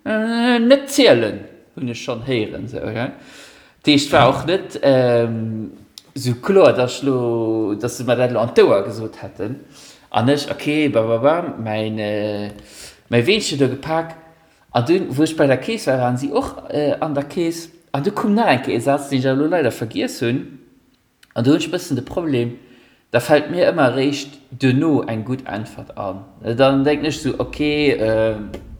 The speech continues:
halt der Kopf riecht, <laughs> pack die Tüten an, okay. <laughs> Wenn sie sich drüber aufregen, dass du mehr wie zehn Sachen im, äh, Bändchen hast,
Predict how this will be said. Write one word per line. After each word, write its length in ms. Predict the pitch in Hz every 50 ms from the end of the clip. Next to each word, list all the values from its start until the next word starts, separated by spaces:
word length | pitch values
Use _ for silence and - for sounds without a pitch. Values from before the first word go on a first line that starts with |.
| - - - - - - - - - - - - - - - - - - - - - - - - - - - - -
halt 200 | - - 123 120
der 120 | 123 120 120
Kopf 320 | - 123 120 113 - -
riecht, 540 | 135 139 156 170 180 185 180 - - - - - - - - - -
<laughs> 280 | - 139 - - - -
pack 260 | - 131 117 - -
die 160 | 127 110 -
Tüten 480 | - 170 196 196 196 - 147 135 110 127
an, 320 | 123 127 131 127 123 113 -
okay. 540 | - 110 110 104 127 131 160 185 220 214 - -
<laughs> 680 | - - - - - - - - - 196 214 - - -
Wenn 100 | 110 117
sie 140 | 117 131 131
sich 160 | 120 127 - -
drüber 280 | 120 123 131 117 123
aufregen, 680 | 143 143 - - - 123 123 123 120 110 117 113 104 -
dass 220 | - 110 113 -
du 100 | - 127
mehr 300 | 110 117 123 131 131 117
wie 120 | 107 101 -
zehn 260 | - - 120 113 113
Sachen 380 | 127 147 156 - - - 107
im, 360 | 110 107 110 113 117 110 113 - -
äh, 240 | 123 113 113 113 113
Bändchen 500 | 113 127 127 131 - - 110 101 120 123
hast, 300 | 113 110 110 - -